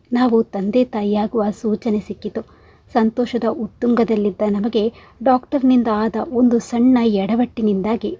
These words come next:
ಡೆಲಿವರಿ ಸಮಯದಲ್ಲಿ ತಾಯಿ ಮಗು ಇಬ್ಬರು ಪ್ರಾಣ ಬಿಟ್ರು" ಎನ್ನುತ್ತಾ ಮೌನಿಯಾಗಿ ನಿಂತ. ಸ್ವಲ್ಪ ಹೊತ್ತು ಇಬ್ಬರ ನಡುವೆಯೂ ಮಾತುಕತೆ ಇಲ್ಲ. ಸ್ವಲ್ಪ ಹೊತ್ತು ಮೌನಿಯಾಗಿದ್ದ ಜೀವನ್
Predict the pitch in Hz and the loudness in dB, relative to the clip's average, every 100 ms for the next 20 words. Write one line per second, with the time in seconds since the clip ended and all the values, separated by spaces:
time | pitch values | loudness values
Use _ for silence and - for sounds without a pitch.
0 | 208 233 233 262 269 254 214 202 208 - | -2 2 4 4 2 0 -4 -2 -2 -2
1 | 220 208 226 - 220 220 262 262 214 196 | -2 -4 -8 -6 -2 2 4 4 4 2
2 | 214 185 - 226 202 - 220 190 233 226 | -2 -2 -4 -4 -4 -4 -4 -2 -2 -2
3 | 202 - 214 - - - - - 233 208 | -4 -6 -10 -10 -20 -20 -8 0 2 2
4 | 233 220 220 208 214 269 247 214 185 214 | -2 -4 -2 0 2 4 4 2 -2 -4
5 | 196 196 - 233 - - - _ - 254 | -4 -6 -8 -14 -18 -20 -20 _ 0 0
6 | 269 294 254 - 240 - _ 254 254 285 | 0 -4 -6 -8 -8 -8 _ -6 -4 -2
7 | 285 233 202 220 240 202 - - 214 247 | 0 0 0 -2 -2 -2 -6 -8 -4 -4
8 | 254 240 190 220 196 196 233 - - - | -4 -10 -8 -6 -4 -2 -4 -8 -20 -20
9 | - _ _ - 165 - 254 262 - 277 | -20 _ _ -12 -12 -6 0 0 0 0
10 | 254 226 262 277 262 247 247 269 247 - | 2 4 4 4 2 -2 -6 -4 -4 -2
11 | 220 233 226 | -2 0 -2